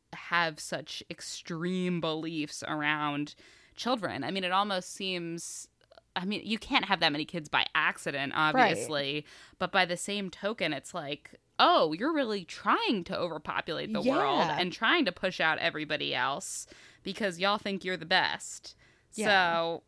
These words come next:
Speaker 1: I don't know. It's a much more kinda sinister or, um,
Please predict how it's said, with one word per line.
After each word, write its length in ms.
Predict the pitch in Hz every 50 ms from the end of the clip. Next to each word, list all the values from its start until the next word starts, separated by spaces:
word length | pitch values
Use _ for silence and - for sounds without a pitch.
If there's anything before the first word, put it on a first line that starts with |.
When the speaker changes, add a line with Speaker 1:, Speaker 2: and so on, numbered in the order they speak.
| _ -
Speaker 1:
I 160 | - 226 262
don't 140 | 285 285 262
know. 140 | 247 208 160
It's 200 | 151 - - - -
a 100 | 196 208
much 640 | 202 202 196 196 196 214 226 220 - - - -
more 800 | 214 196 185 185 185 190 185 180 175 170 165 160 160 160 170 175 - _ _ _ _ _ _ _ _ _ _
kinda 460 | - 220 214 190 180 165 156 147 139 - _ _
sinister 1160 | - - - - 196 196 185 190 - - - - 175 160 156 151 143 139 147 160 175 180 - _ _
or, 580 | - 170 170 165 156 143 143 156 151 147 - -
um, 520 | - 165 147 143 139 123 127 135 143 160